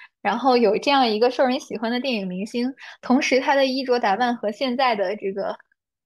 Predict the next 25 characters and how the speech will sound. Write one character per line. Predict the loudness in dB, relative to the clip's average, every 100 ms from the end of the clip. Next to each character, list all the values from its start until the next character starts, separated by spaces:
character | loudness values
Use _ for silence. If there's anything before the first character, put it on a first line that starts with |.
| _ _ _ _
呃， | -8 -6 -6 -10 -14 -16 -20 -20 -20 -20 _ _ _ _ _ _ _ _ -16
非 | -4 2 2 2 0 -4 -8 _ _ _ -10
伊 | 0
朗 | 0 0
世 | -2 -6
界 | 0 0
的 | 2
这 | 0 -2
些， | -2 -4 -6 -18 _ _ -10
就 | -2
是 | 0
非 | 2 0 2
那 | 2 2
个 | 2
信 | 0 -2
仰 | 0 -2
世 | -6 -4
界 | -2 0
的 | -2
女 | -4
性 | -8 -8 -10 -12 -20 -20 -20 -20 -20 -20 _ _
的 | -2 0 0 -6 _ -20 -20 -10
这 | -2 2
些 | 4
人， | 4 4 0 -6